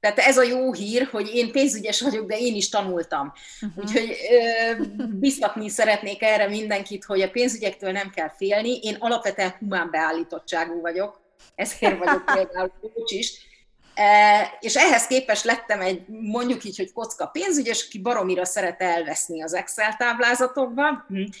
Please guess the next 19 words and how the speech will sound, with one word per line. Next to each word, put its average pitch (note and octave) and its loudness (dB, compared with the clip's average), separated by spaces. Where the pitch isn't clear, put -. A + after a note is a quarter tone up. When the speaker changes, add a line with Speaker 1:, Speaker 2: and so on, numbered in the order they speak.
Speaker 1:
Igen. C4+ 0
E, A3 0
egész C4 4
egyszerűen A3+ 0
azért, G#3+ 2
mert F#3 -2
nekem A3+ -2
ez A3 -2
viszont G#3+ -4
észjáték. F#3+ -4
Ö, G3 2
összefüggéseket G3 -2
keresek, F3 -2
anomáliákat F3 -4
kutatok. A#3 -10
Nekem D4 0
ez C4+ 2
olyan C#4 4
C C4+ -4